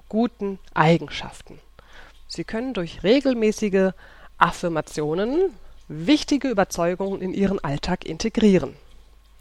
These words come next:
Übrigens, vielleicht wissen Sie es schon, aber sonst erfahren Sie es jetzt.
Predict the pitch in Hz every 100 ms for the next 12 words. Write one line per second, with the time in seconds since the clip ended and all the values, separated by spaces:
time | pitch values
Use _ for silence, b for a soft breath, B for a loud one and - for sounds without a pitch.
0 | B B B B B - 202 180 175 -
1 | 170 160 170 214 214 247 294 339 330 -
2 | 151 156 151 156 - 165 165 - - 160
3 | 156 156 196 - -